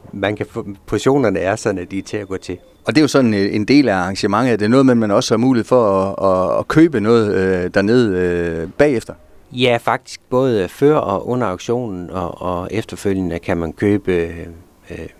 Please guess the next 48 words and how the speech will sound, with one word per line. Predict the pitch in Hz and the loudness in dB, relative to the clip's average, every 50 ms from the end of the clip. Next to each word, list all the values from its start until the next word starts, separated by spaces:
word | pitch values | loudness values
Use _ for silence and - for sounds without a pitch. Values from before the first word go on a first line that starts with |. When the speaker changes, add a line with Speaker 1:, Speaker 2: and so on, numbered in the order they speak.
| _ _ - | _ _ -8
Speaker 1:
man | 92 90 | -8 -6
kan | - - | -6 -8
sige | - - 87 76 | -10 -10 -10 -10
frokost | - - 92 104 - 98 - - - | -8 -4 -4 -2 -2 -2 -4 -6 -8
eller | 76 78 76 | -12 -12 -10
smagsprøver. | - 104 104 113 107 - - 90 85 82 82 78 - - | -6 -4 -4 -4 -4 -4 -4 -4 -2 -4 -6 -8 -12 -16
Speaker 2:
Mm. | 117 120 147 156 - - - _ - - - | -16 -16 -16 -16 -20 -20 -20 _ -16 -8 -4
Speaker 1:
Øhm, | 101 95 90 87 85 85 85 87 85 82 - _ - _ - _ _ _ - | -4 -4 -4 -4 -8 -8 -10 -12 -14 -16 -16 _ -20 _ -20 _ _ _ -12
og | - 87 85 82 80 | -10 -8 -8 -8 -8
man | 87 85 82 | -10 -10 -8
kan | - 85 | -8 -10
købe | - - 87 82 - 87 | -8 -8 -8 -6 -6 -6
øl | 87 82 | -6 -4
og | 76 | -2
vand, | 80 95 113 131 127 - | 0 2 2 2 2 0
og | 92 87 | -4 -8
man | 90 85 | -10 -14
kan | - - - | -16 -12 -10
købe | 87 82 - - | -10 -10 -8 -8
kage | - 92 87 85 | -6 -6 -6 -6
og | 80 | -6
kaffe. | - 101 110 120 - 123 - _ _ _ _ - - - - - - _ _ - - - | -4 -4 -4 -4 -4 -8 -18 _ _ _ _ -20 -20 -20 -20 -20 -20 _ _ -20 -14 -10
Øhm, | 98 95 92 90 87 85 85 85 85 85 85 - _ _ _ _ _ _ - - _ _ - | -8 -8 -8 -8 -10 -10 -12 -12 -14 -14 -18 -20 _ _ _ _ _ _ -20 -20 _ _ -10
der | - 92 | -8 -8
er | 80 | -4
fiskfrikadeller, | - - 139 147 - - - 113 107 104 104 104 101 101 98 | 2 2 2 2 2 0 0 0 0 0 0 -2 -2 -2 -4
og | 95 90 90 90 - | -4 -4 -4 -4 -6
der | 90 | -6
er | 90 87 82 | -6 -6 -6
noget, | 82 82 82 80 80 80 80 85 92 - - - - | -6 -6 -6 -6 -6 -8 -10 -12 -16 -18 -20 -20 -16
noget | - 85 82 85 85 87 87 - - _ _ _ | -14 -14 -14 -14 -14 -16 -18 -20 -20 _ _ _
stegt | - - - 143 147 147 - | -12 -4 0 0 0 0 -2
fisk, | - - 113 113 - - | -2 -2 -2 -2 -4 -8
som | - - 95 | -8 -8 -6
man | 90 87 90 90 | -6 -6 -8 -8
kan | 87 - 90 82 82 82 82 - _ - - | -8 -10 -10 -10 -10 -12 -14 -18 _ -20 -14
med | - 92 87 - | -10 -8 -4 -4
rugbrød | 131 123 - 98 95 95 | -4 -4 -2 -2 -2 -2
til, | - - 107 107 | -2 -6 -6 -6
som, | - 104 92 87 90 | -6 -8 -8 -10 -10
så | - - 104 | -6 -4 -2
man | 98 98 - | 0 0 2
kan | 104 117 | 4 2
også | 143 - | 2 2
få | - 117 | 0 -4
sin | 104 - 82 78 | -4 -4 -8 -8
frokost | - - 156 170 156 104 - - | -2 0 0 2 2 0 -4 -6
der. | - | -10